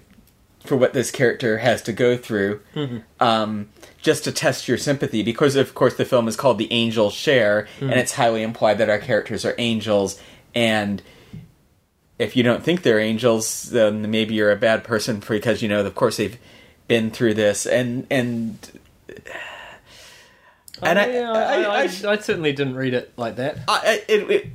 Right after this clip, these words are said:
Speaker 1: I, you know, and I, I, I freely admit it, man. I was, I, I'm giving this film the doubt of the benefit, you know.
Speaker 2: Yeah.
Speaker 1: <laughs> And, like, if I, if I had to give it a number rating, I wouldn't be giving it a one. Like, I'd be,
Speaker 2: Yeah.
Speaker 1: I'd be, if I was reviewing it for something, I'd probably give it a four or, s-,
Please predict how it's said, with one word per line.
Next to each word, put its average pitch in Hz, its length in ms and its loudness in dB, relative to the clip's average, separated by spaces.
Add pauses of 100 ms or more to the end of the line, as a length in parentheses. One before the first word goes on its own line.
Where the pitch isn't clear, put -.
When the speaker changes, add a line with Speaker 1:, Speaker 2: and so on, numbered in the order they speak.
(200)
Speaker 1:
I, 170 440 -2
you 170 100 0
know, 156 120 2
and 175 180 2
I, 190 260 2
I, 190 240 0
I 196 140 0
freely 262 400 0
admit 175 260 0
it, - 80 -4
man. 131 220 2
I 143 100 4
was, 147 180 0
I, 147 280 2
I'm 160 160 0
giving 190 240 0
this 180 160 0
film 156 220 0
the 135 60 0
doubt 120 240 2
of 117 60 -6
the 110 80 -8
benefit, 104 460 0
you 107 100 -2
know. 117 180 2
Speaker 2:
Yeah. 233 1080 2
Speaker 1:
<laughs> - 40 -20
And, 202 220 2
like, 202 160 2
if 214 100 2
I, 240 140 2
if 233 240 0
I 240 60 4
had 226 80 2
to 214 80 2
give 220 120 0
it 202 60 0
a 185 60 2
number 170 320 2
rating, 123 260 2
I 123 60 4
wouldn't 147 220 0
be 139 100 0
giving 127 200 0
it 113 60 0
a 110 80 2
one. 104 340 0
Like, 98 200 0
I'd 117 120 2
be, 127 80 2
Speaker 2:
Yeah. 127 140 0
Speaker 1:
I'd 143 180 0
be, 123 300 0
if 143 80 -2
I 151 100 2
was 147 120 0
reviewing 143 260 2
it 110 80 0
for - 80 -6
something, 113 240 0
I'd 101 80 -2
probably 117 220 2
give 107 120 -2
it 95 60 0
a 90 60 2
four 80 420 2
or, 76 80 -2
s-, 73 140 -8